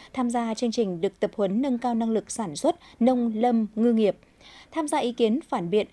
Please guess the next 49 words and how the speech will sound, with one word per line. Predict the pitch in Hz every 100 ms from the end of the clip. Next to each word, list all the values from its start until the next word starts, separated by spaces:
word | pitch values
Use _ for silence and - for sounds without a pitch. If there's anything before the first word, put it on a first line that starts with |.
| - _
các | 359
đại | 262
biểu | 202 196 175 -
bày | 208
tỏ | 190 214 156
nhất | 190 -
trí | - 233
cao | 277 247 233
với | 208 208
dự | 294
thảo | 226 185
kế | 190
hoạch | 262 226
thực | 220
hiện | 233 -
chương | 285 262
trình | 233
mục | 190 -
tiêu | 262
quốc | 254 370
gia | 294 262
giảm | 233 180
nghèo | 180 170
bền | 185 196
vững | 196 285
năm | 277
hai | 262
nghìn | 233 175
không | 247
trăm | 240 233
hai | 233
mươi | 208
ba | 233 226 - -
trên | - 269 247
địa | 214
bàn | 196 175
huyện, | 202 208 - - -
qua | 320
đó | 302 214
nhằm | 269 247
tiếp | 330 -
tục | 269
thực | 214
hiện | 214 202
hiệu | 226
quả | - 226 175
những | 170 254
mục | 285 233
tiêu, | 285 285